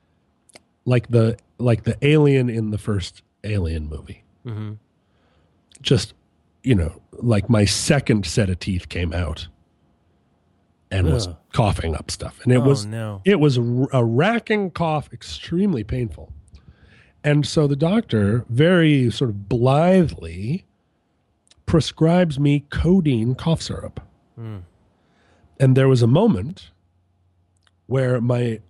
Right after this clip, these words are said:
Speaker 1: reflexive reply, which I have been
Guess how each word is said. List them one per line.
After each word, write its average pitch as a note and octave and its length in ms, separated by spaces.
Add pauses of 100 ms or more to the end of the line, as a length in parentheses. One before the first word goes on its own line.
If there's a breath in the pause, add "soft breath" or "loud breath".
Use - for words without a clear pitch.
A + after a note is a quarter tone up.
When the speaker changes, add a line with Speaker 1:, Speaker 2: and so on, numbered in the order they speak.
(480)
Speaker 1:
reflexive A#2+ 1120 (220)
reply, A2+ 680 (720)
which B2+ 240
I B2+ 120
have A#2+ 140
been A#2+ 320